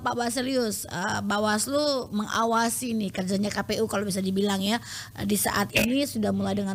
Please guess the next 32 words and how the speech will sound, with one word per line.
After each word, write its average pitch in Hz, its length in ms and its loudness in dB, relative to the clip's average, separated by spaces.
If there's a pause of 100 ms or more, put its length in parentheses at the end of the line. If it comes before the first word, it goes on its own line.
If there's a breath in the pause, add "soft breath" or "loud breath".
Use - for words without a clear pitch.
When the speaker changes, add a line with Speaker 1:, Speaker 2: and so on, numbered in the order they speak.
Speaker 1:
tahapan 190 400 0
pemilu 202 480 2
di, 196 640 0
eh, 190 80 -2
pendaftaran 185 640 0
Speaker 2:
Ya. - 80 2
Speaker 1:
partai. - 240 -2
Nah, - 160 -2
apa 349 320 0
saja 311 80 0
indikasi-indikasi 269 800 0
yang 262 80 2
digunakan 226 480 0
oleh 220 160 2
Bawaslu 214 560 2 (320 loud breath)
dalam 202 320 4
melaksanakan 202 640 0
kerjanya 190 480 0
ini, 185 160 2
Pak 180 240 -2
Basilius? 190 640 -4 (880)
Speaker 2:
Oke, 117 240 4
baik. 107 240 4
Eh, 110 300 4 (800 loud breath)
eh, 101 160 4
Bawaslu 120 480 4
selain 131 400 6
melakukan 131 480 2
pengawasan, 131 880 4
eh, 123 320 4
langsung, 131 640 2
eh, 110 160 0